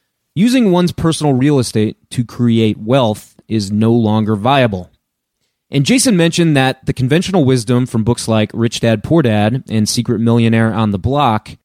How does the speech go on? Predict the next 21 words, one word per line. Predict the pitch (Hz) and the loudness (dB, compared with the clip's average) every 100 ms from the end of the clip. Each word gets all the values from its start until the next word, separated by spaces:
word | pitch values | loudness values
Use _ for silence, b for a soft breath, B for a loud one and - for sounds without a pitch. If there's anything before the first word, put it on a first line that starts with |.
| _ | _
just | - 170 170 - 113 | -2 0 0 -4 0
don't | 147 143 - | 2 2 -2
apply | 139 - 117 113 113 113 | -6 -4 0 0 0 -2
anymore. | - 104 104 107 127 123 98 - _ _ _ _ | -2 -2 0 0 2 0 -2 -8 _ _ _ _
According | - - 196 196 | -10 -2 2 2
to | 175 | 2
Jason, | 160 170 175 180 165 156 | 0 0 2 0 0 -2
the | 127 | -2
method | 120 135 151 175 151 | 0 0 0 -2 -2
for | - 143 | -2 -2
creating | - 135 127 131 123 | 0 0 2 2 0
real | 120 180 139 | 0 2 2
wealth | 110 107 - _ - | 0 -2 -6 _ -6
in | 110 | -4
the | 107 | -2
twenty-first | - 110 - 101 - | -2 -2 -2 -4 0
century | 147 - 101 98 101 _ _ - | -2 0 -2 -2 -4 _ _ -2
will | 107 | 0
look | 101 101 - | 2 0 0
much | 98 - | -2 0
different. | 131 - 104 | -2 -2 -8